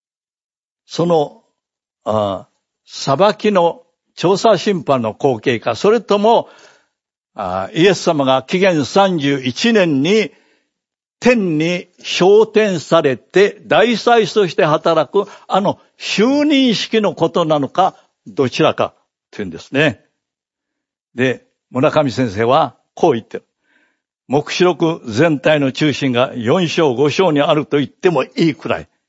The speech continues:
非常に大事なところだ。ここが、これがなければ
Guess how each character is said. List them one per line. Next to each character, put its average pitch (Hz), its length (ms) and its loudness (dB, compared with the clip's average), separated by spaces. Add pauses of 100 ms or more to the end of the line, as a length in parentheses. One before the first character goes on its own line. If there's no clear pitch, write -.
非 127 180 -10
常 - 600 -6
に 262 160 0
大 196 220 2
事 139 80 -2
な 139 100 -4
と 127 100 -8
こ 113 100 -12
ろ 101 80 -8
だ。 90 140 -16 (800)
こ - 140 -6
こ 220 140 2
が、 214 100 0
こ - 180 2
れ 247 80 6
が 214 100 4
な 175 120 2
け 170 100 2
れ 165 100 4
ば 160 360 0